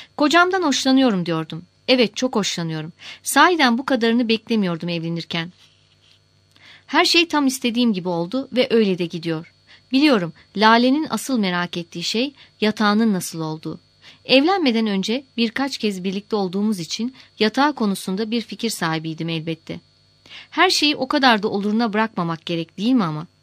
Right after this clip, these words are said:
Arkadaşlarımızın birçoğunun kocasını Lale onlardan önce tanımış olduğu için hemen herkesin kocası hakkında yakın bilgilere sahipti. Ama bana gelince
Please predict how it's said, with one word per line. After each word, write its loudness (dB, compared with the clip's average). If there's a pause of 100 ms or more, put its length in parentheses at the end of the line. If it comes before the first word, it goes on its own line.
(380)
Arkadaşlarımızın 2
birçoğunun -2
kocasını -4
Lale -2
onlardan 0
önce -4
tanımış -4
olduğu -4
için -6 (240)
hemen 2
herkesin -2
kocası -6
hakkında -6 (260)
yakın 0
bilgilere -2
sahipti. -6 (200)
Ama -2
bana 0
gelince -6